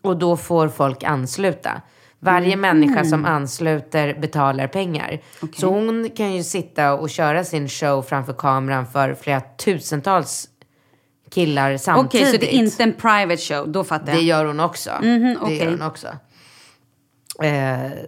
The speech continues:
Speaker 1: så det är väl ungefär så det går till. Men sen håller ju hon på. Hon har ju massor med sexleksaker som hon säljer över hela världen. Och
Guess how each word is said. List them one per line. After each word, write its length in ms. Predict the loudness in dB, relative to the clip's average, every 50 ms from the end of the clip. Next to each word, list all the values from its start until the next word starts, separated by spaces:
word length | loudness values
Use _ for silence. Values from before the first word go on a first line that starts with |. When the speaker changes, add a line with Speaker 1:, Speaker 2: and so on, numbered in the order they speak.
| -18 -20 -20 -20
Speaker 1:
så 180 | -18 -14 -10 -6
det 120 | -4 -2
är 40 | -2
väl 140 | -2 -2 -4
ungefär 460 | -4 -4 -4 -4 -6 -6 -6 -8 -8 -10
så 180 | -12 -12 -12
det 60 | -12 -12
går 120 | -12 -10
till. 140 | -10 -8 -8
Men 100 | -8 -6
sen 220 | -4 -4 -2 0
håller 180 | 0 0 0 0 -2
ju 60 | -4
hon 180 | -4 -6 -6
på. 120 | -6 -6 -6
Hon 100 | -4 -2
har 60 | -2
ju 60 | -2 -2
massor 280 | -2 -4 -6 -6 -8
med 120 | -8 -8 -6
sexleksaker 840 | -6 -6 -6 -6 -8 -8 -8 -4 0 0 2 2 0 -2 -6 -8
som 180 | -6 -4 -4 -4
hon 80 | -4
säljer 300 | -4 -4 -4 -2 -2 -2
över 100 | -2 -2
hela 180 | -2 -2 -2 -2
världen. 520 | 0 0 2 2 2 0 -2 -2 -2 -2
Och 180 | -4 -4 -6